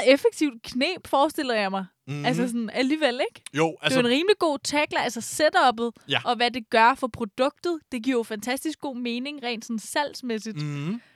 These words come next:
Speaker 1: Men det er bare underligt, at... Øh,
Speaker 2: Det er bare spøjst at tænke på, ikke?
Speaker 1: Ja.
Speaker 2: Fordi hvis du, det, der ville være ramaskrig, hvis man lavede den her i dag. Men det er også bare,
Speaker 1: Ja.
Speaker 2: det er jo en underlig måde at fremstille kvinder på, at hun er bare totalt uduelig, hende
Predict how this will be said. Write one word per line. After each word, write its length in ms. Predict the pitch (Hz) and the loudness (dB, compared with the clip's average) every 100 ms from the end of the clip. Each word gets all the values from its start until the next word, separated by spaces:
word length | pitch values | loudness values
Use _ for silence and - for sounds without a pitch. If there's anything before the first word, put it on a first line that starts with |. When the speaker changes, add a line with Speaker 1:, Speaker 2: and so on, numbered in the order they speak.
| _ | _
Speaker 1:
Men 160 | 220 220 | -4 -2
det 100 | 208 | -4
er 60 | |
bare 260 | 190 190 202 - | -6 -8 -8 -2
underligt, 460 | 269 277 311 320 | -2 -2 -2 -4
at... 300 | - 254 - | -4 -6 -2
Øh, 440 | 240 226 214 214 214 214 _ _ _ _ _ _ - | -2 -2 -2 -4 -8 -12 _ _ _ _ _ _ -8
Speaker 2:
Det 60 | |
er 40 | 151 | -4
bare 140 | 147 | -4
spøjst 340 | - 175 160 - | 0 -2 -2 -8
at 80 | |
tænke 300 | - 175 180 | -4 -4 -2
på, 240 | - 147 139 | 0 0 0
ikke? 120 | 226 | 0
Speaker 1:
Ja. 60 | 220 | -2
Speaker 2:
Fordi 180 | 147 | -4
hvis 140 | 139 123 | -8 -10
du, 100 | 143 | -12
det, 300 | 123 143 127 | -10 -10 -4
der 60 | |
ville 120 | 127 123 | -2 0
være 120 | 120 113 | -2 0
ramaskrig, 520 | 123 123 156 - 123 | 0 2 0 -4 -6
hvis 160 | 113 117 | -6 -10
man 120 | 110 | -8
lavede 200 | 110 117 | -6 -6
den 100 | 120 | -4
her 80 | 120 | -4
i 40 | |
dag. 160 | 117 113 - - | -6 -10 -14 -14
Men 120 | 139 143 | -4 0
det 40 | |
er 40 | |
også 120 | 143 196 | 2 2
bare, 100 | 196 | 2
Speaker 1:
Ja. 60 | |
Speaker 2:
det 120 | 196 | 2
er 40 | 151 | 2
jo 60 | |
en 100 | 202 208 | 2 0
underlig 280 | 156 202 196 | 0 0 0
måde 240 | 160 175 143 | 0 0 -4
at 80 | |
fremstille 440 | - 185 214 208 143 | -8 -8 -2 -2 -2
kvinder 220 | 175 190 | -4 -2
på, 120 | 175 | -4
at 120 | 156 | -2
hun 100 | 165 | -2
er 40 | 202 | 0
bare 160 | 202 | -2
totalt 400 | 214 277 - 320 | -4 -8 -4 -4
uduelig, 420 | 302 - 330 320 285 | -4 0 0 0 -2
hende 140 | 220 | -2